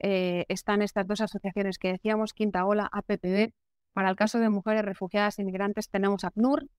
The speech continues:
que es la Agencia de Naciones Unidas para los Refugiados,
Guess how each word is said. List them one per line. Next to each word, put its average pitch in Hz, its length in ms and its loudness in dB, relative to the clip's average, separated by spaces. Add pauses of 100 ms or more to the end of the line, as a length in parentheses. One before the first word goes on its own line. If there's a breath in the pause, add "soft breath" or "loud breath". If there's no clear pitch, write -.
(400)
que 202 80 -2
es 190 80 -2
la 185 80 0
Agencia 196 420 -2
de 190 80 -4
Naciones 196 400 -4
Unidas 202 260 2
para 190 200 2
los 185 80 -4
Refugiados, 220 580 -2